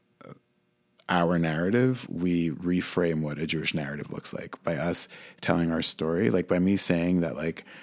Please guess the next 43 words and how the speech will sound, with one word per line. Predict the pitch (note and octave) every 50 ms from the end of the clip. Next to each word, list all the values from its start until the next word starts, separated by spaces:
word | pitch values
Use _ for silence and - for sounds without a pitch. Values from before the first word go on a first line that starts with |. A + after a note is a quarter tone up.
| - - - _
my, | - - D#2+ E2 E2 E2+ -
having | - F#2 E2+ E2 F2 E2+ E2+ E2
my | D#2 D#2+ E2 E2+ E2+ E2
cousin | - - - E2 D#2 D#2+ E2 E2 E2+ E2+
being, | E2 - F2 E2 E2 E2 E2 D#2+ D#2 D#2+ F2 - - - - _ - - _ _ _ _ _ _ _ _ - - - -
you | F#2
know, | D#2+ D#2+ D#2 D2 - - - -
her | - F2+
name | E2+ D#2 D2 D2 C#2+
Carol | - - E2 E2 D#2+ D#2 D2
Robertson, | D2 D2+ D2 D2+ D2+ E2 E2 - - F2 E2+
one | D#2+ D#2
is | D#2 D2 D#2
a | D2+
f-, | - - - - -
one | - F2 F2
of | E2
the | E2
four | E2+ - - E2+ D#2+
girls | D2+ - D#2 D#2+ E2+ F2 F2+ - -
who | E2
was | E2 D#2+ D#2 - - - - - - - - - -
murdered | - F2 F2+ F2+ F#2 F#2+ F#2+ F2+
in | F2 E2
the | D#2+ D#2+
Birmingham | D2+ F2 E2+ F2 F2 F2 F2 F2+ E2+ D#2+ D#2+ D#2 D#2 D#2 D#2 - _ _
church | - - - F#2 F2 -
bombing | - F#2 F2+ F#2 G2 G#2 G#2+ G#2 G2+ -
of, | - - - - D#2+ D#2+ E2 - - - - - - - -
of | - F2 E2+ D#2+ D#2+
the | E2+
sixties | - - - G2+ - - - A2 A2 A2 G2
that | F2 -
led | - E2 E2+ -
to | - -
Selma | - - - F#2+ F2+ F2+ F2+ F2
and | E2+ E2
all | E2 E2 D#2+
these | E2 E2+ E2 -
things | - E2+ E2 E2 E2
with | F2 D#2 -
Doctor | E2 D#2+ E2 - - E2
King, | D2+ - - F#2 G2 A2 A#2+